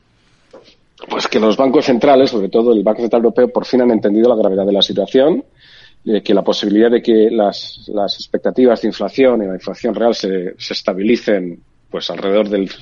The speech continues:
cuatro o cinco por ciento como algo normal, lo cual que sería muy negativo, y que, por lo tanto, eh, continuarán las subidas de tipos, eh, sobre todo en la eurozona, que va muy por detrás de la Reserva Federal, y pensamos que aún,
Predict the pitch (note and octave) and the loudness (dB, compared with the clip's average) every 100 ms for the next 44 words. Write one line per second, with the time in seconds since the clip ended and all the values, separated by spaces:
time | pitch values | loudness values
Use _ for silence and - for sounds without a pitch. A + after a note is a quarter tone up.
0 | - A2 A2 - - A2 G#2 G2+ G2 - | -10 -2 -2 -2 -4 -4 -4 -4 -4 0
1 | A#2+ A2 F#2 G2+ G#2+ G2+ G2 A2+ B2+ A3 | 0 0 -2 0 0 0 0 2 2 0
2 | - - - _ - F#2+ - G#2 G#2 G#2 | -6 -20 -20 _ -8 -6 -6 -2 0 2
3 | G#2 G#2+ C3+ A#2+ C#3+ - F#2+ G2+ F2+ G#2 | 0 0 2 2 2 0 -2 -2 -2 -4
4 | G2 B2 B2+ - - - - - - - | 0 2 2 0 -12 -20 -18 -20 -16 -8
5 | G2+ G2+ G2 G2 F#2 F#2 F2 - G2 G2 | -4 -2 -2 -2 -4 -6 -8 -6 -4 0
6 | G2 F#2+ A#2+ A#2 - A2+ A2 G#2 G#2 F#2 | 0 2 2 2 2 4 4 2 -2 -2
7 | A#2 - A2 - - - - - - G2 | -2 0 -2 -2 -14 -20 -20 -20 -16 -14
8 | G2 - F2 A#2 A#2 A2+ G#2 - A#2+ A#2 | -10 -10 0 2 4 4 2 0 -2 0
9 | A2 A2+ A2 C#3+ A#2 G2 F#2 F#2 F2+ E2+ | 2 2 2 2 0 -2 -2 -6 -4 -6
10 | E2+ - F#2 - F#2 F#2+ G2 A#2+ D#3 - | -6 -6 -8 -6 -4 -2 0 0 -2 -6
11 | A2 F#2+ G2+ - G#2+ - G#2 G2 G2 G2 | -10 -6 -8 -4 -4 -2 -2 -2 -4 -6